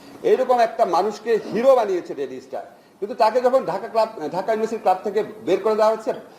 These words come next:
ঢাকা ইউনিভার্সিটি ক্লাবের ইতিহাসে প্রথম ইউনানিমাসলি বের করে দেওয়া হচ্ছে, সেই নিউজটাই ডেইলি স্টার ছাপে নাই। জাতীয় বীর যে বানিয়ে ফেলেছিল,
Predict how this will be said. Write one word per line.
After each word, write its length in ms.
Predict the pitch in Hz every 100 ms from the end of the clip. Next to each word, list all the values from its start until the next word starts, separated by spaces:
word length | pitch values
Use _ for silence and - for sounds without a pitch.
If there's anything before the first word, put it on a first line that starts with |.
| - - -
ঢাকা 240 | 165 220
ইউনিভার্সিটি 340 | 214 214 226
ক্লাবের 300 | 214 190 196
ইতিহাসে 460 | 175 185 208 208 208
প্রথম 440 | - 196 202 214 117
ইউনানিমাসলি 600 | 151 226 254 254 226 175
বের 140 | 147
করে 160 | - 135
দেওয়া 160 | 117 110
হচ্ছে, 160 | - - - - -
সেই 140 | 240 247
নিউজটাই 400 | 285 277 277 247
ডেইলি 180 | 220
স্টার 140 | 214 208
ছাপে 220 | 196 196
নাই। 180 | 180 151
জাতীয় 400 | 175 180 220 202 - - - 185 107
বীর 200 | 196 214
যে 80 | 220
বানিয়ে 280 | 208 214
ফেলেছিল, 460 | 208 196 196 208